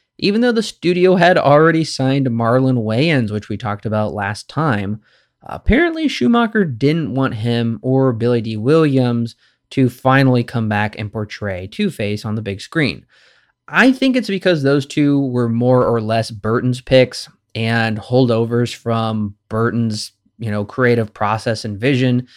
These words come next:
This really does seem to be Schumacher just taking the reins and saying,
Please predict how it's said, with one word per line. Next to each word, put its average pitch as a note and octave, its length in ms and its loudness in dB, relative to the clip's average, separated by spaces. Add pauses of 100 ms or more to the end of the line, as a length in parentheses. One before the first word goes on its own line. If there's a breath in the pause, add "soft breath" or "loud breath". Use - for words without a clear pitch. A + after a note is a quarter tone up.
(260 soft breath)
This C3 120 -2
really C3 320 6
does A#2 260 0
seem A#2+ 260 -2
to A#2+ 120 -6
be A2+ 420 -2 (180)
Schumacher C3 500 2
just A2 180 -6
taking C3 360 2
the A#2 100 0
reins A2 420 -4
and G#2+ 140 -8
saying, G#2+ 420 -6